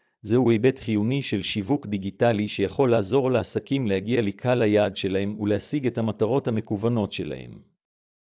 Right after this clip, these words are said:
חברה אחת שעושה חיל בתחום היא חברת Barrow Digital, שממנה קיבלנו את הטיפים המצוינים הבאים. הבן את הקהל שלך.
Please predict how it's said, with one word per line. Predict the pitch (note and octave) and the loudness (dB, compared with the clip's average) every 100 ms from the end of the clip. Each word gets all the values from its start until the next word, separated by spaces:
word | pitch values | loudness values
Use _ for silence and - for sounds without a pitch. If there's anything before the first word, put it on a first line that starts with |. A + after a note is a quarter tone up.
| _ _ _ _ | _ _ _ _
חברה | - G#2 G2+ C#3 | -6 -2 2 4
אחת | A2+ - B2 - | 2 2 0 0
שעושה | G2+ F#2 - A#2+ | -2 0 2 0
חיל | - A#2 | 0 -2
בתחום | G2 - - A2+ | -2 -4 -2 -2
היא | A2+ | -2
חברת | - F#2+ A#2+ - | -2 0 2 2
Barrow | A2+ B2 A2+ G#2 G2 | 2 2 4 2 2
Digital, | G2+ G#2+ A2+ | -2 0 0
שממנה | F#2+ G2+ F#2+ G2 A#2 C3 | 0 -2 0 0 0 -2
קיבלנו | - G2+ A#2 B2+ B2 | -4 0 2 2 0
את | G#2+ | 0
הטיפים | A2 A2+ D3 D3 | -4 -2 -2 0
המצוינים | B2 G#2+ A2 G#2+ A2 G#2 | -2 -2 0 2 2 0
הבאים. | G2+ F#2+ F2 C2+ A1+ _ _ _ _ _ _ _ _ _ _ | 0 -2 -2 -8 -14 _ _ _ _ _ _ _ _ _ _
הבן | A2 G2+ C3+ D#3 | -4 4 4 4
את | - | 2
הקהל | G#2 G#2+ G2+ G2 | 0 2 2 2
שלך. | F2+ F#2+ E2+ | 2 -2 -2